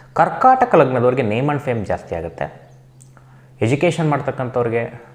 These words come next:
ನೇಮ್ ಆ್ಯಂಡ್ ಫೇಮ್ ಜಾಸ್ತಿ, ಎಲ್ಲ ಕಡೆ ಅವಾರ್ಡ್ಸ್, ರಿವಾರ್ಡ್ಸ್ ಜಾಸ್ತಿ ಆಗ್ತಕ್ಕಂಥದ್ದು ತೋರಿಸ್ತಾ ಇದೆ. ಜಾಬ್ ಮಾಡ್ತಕ್ಕಂಥವ್ರಿಗೆ ಪ್ರಮೋಷನ್ ಆಗ್ತಕ್ಕಂಥ ಸಾಧ್ಯತೆ, ಅದ್ಭುತವಾಗಿರ್ತಕ್ಕಂಥ ಒಂದು ಟೈಮ್ ಅಂತ ಹೇಳ್ಬೋದು. ನಿಮ್ಮ ದಶಾಭುಕ್ತಿ ಚೆನ್ನಾಗಿದ್ರೆ ಬಿಟ್ರೆ, ಅಲ್ಲಿ ಆಫರ್ಸ್ ಚೆನ್ನಾಗಿದ್ರೆ ಕನ್ಫರ್ಮ್ ಆಗಿ ಆಗ್ಬಿಡುತ್ತೆ.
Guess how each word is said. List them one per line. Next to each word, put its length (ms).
ನೇಮ್ 180
ಆ್ಯಂಡ್ 160
ಫೇಮ್ 260
ಜಾಸ್ತಿ, 400
ಎಲ್ಲ 260
ಕಡೆ 140
ಅವಾರ್ಡ್ಸ್, 440
ರಿವಾರ್ಡ್ಸ್ 460
ಜಾಸ್ತಿ 300
ಆಗ್ತಕ್ಕಂಥದ್ದು 600
ತೋರಿಸ್ತಾ 460
ಇದೆ. 320
ಜಾಬ್ 300
ಮಾಡ್ತಕ್ಕಂಥವ್ರಿಗೆ 680
ಪ್ರಮೋಷನ್ 580
ಆಗ್ತಕ್ಕಂಥ 460
ಸಾಧ್ಯತೆ, 640
ಅದ್ಭುತವಾಗಿರ್ತಕ್ಕಂಥ 1000
ಒಂದು 300
ಟೈಮ್ 280
ಅಂತ 160
ಹೇಳ್ಬೋದು. 580
ನಿಮ್ಮ 160
ದಶಾಭುಕ್ತಿ 460
ಚೆನ್ನಾಗಿದ್ರೆ 640
ಬಿಟ್ರೆ, 340
ಅಲ್ಲಿ 280
ಆಫರ್ಸ್ 440
ಚೆನ್ನಾಗಿದ್ರೆ 440
ಕನ್ಫರ್ಮ್ 580
ಆಗಿ 100
ಆಗ್ಬಿಡುತ್ತೆ. 420